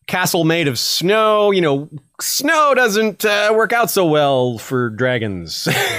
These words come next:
You know, this is a dragon hatching dream, and you got a castle made of snow. Those aren't, those things don't go well together. So that's, it's a bad sign <laughs> if you're a dream reader.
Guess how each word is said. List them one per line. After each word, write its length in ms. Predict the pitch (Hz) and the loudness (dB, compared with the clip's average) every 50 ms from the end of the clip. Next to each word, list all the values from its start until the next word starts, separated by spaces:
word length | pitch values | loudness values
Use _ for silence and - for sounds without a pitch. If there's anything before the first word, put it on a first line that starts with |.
| - 147 - | -4 -2 0
You 80 | 277 220 | 0 2
know, 140 | - 214 214 | 2 2 2
this 140 | 208 214 185 | 2 0 0
is 100 | 190 170 | -2 -4
a 40 | 175 | -4
dragon 340 | 170 160 175 175 175 175 175 | -2 0 0 2 2 2 2
hatching 480 | 165 170 165 156 - 170 156 156 156 143 | 0 0 0 0 0 0 0 2 2 2
dream, 540 | 135 156 156 156 156 151 156 151 156 151 151 | 2 0 2 2 2 2 2 2 2 2 2
and 80 | 139 | 2
you 60 | 135 135 | 0 0
got 80 | 135 127 | 0 -2
a 40 | |
castle 340 | 123 - 151 147 143 - 147 | -2 -2 -2 -2 -2 0 0
made 160 | 143 143 139 127 | 0 0 0 -2
of 60 | 110 | -4
snow. 440 | - - - 147 143 139 139 139 131 - - - - - - - - - | -4 -4 -4 -2 -2 0 -2 -2 -4 -6 -14 -20 -20 -20 -20 -20 -8 -4
Those 140 | 139 143 151 | -2 0 0
aren't, 180 | 156 143 135 | 0 0 0
those 140 | 143 151 156 139 | 0 0 0 2
things 140 | 156 139 127 | 0 0 0
don't 140 | 139 131 127 | 0 0 0
go 160 | 123 131 123 | 0 0 0
well 120 | 120 113 110 | 2 0 0
together. 320 | 110 107 113 110 104 107 104 | 0 -2 -2 -2 -2 -2 -4
So 220 | - - 120 117 | -2 -2 -2 0
that's, 300 | 120 123 127 123 107 - | 0 0 -2 -2 -2 -4
it's 140 | 131 123 - | -4 -2 -2
a 40 | 139 | -4
bad 440 | 110 101 104 147 160 180 190 180 151 | -4 -2 -2 -2 -2 0 0 0 0
sign 480 | 127 - - 98 90 82 82 90 110 139 | 0 -2 -2 -4 -4 -6 -8 -6 -4 -4
<laughs> 260 | 151 - - - - | -4 -4 -6 -6 -4
if 260 | - 190 - - 160 | -4 -2 -2 -4 -2
you're 160 | 170 160 156 139 | 0 0 2 0
a 80 | 131 | 0
dream 340 | 113 135 156 175 185 180 160 | 0 0 0 2 2 2 2
reader. 460 | 143 135 135 131 131 127 123 127 127 | 2 2 0 0 0 0 2 0 0